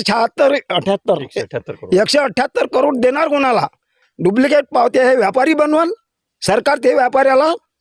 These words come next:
Speaker 1: अं, अनुदान देईन, शेतकऱ्याच्या हाती काहीच प-, पडणार नाही. ज्याप्रमाणे कांदा खरेदी करते त्याप्रमाणे, अं, त्याप्रमाणे आता, आता सध्या राहिलेला संत्रा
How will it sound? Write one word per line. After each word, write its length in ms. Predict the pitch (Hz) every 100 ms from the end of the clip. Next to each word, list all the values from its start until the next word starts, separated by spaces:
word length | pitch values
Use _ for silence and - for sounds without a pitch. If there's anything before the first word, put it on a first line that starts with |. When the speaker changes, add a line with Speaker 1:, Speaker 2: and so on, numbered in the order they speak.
| _ -
Speaker 1:
अं, 440 | 202 226 226 226 262
अनुदान 440 | 277 311 285 269
देईन, 220 | 240 160 113 _
शेतकऱ्याच्या 580 | - 233 247 269 254 233
हाती 220 | 190 170 180
काहीच 320 | - 202 269 - -
प-, 60 |
पडणार 480 | 247 - 226 240 226
नाही. 220 | 240 269 - - - -
ज्याप्रमाणे 600 | 165 233 254 254 254 254
कांदा 300 | 247 208 247 202
खरेदी 300 | 220 240 240
करते 320 | 247 262 262 254 _ _ -
त्याप्रमाणे, 680 | 202 254 269 254 254 254 262
अं, 420 | 233 208 196 214 _ _ _ -
त्याप्रमाणे 520 | 226 262 269 269 262
आता, 560 | 247 262 - 294 - -
आता 460 | - 294 262 196 143
सध्या 460 | - 185 233 285
राहिलेला 440 | 233 208 233 254 254
संत्रा 480 | 208 220 254 220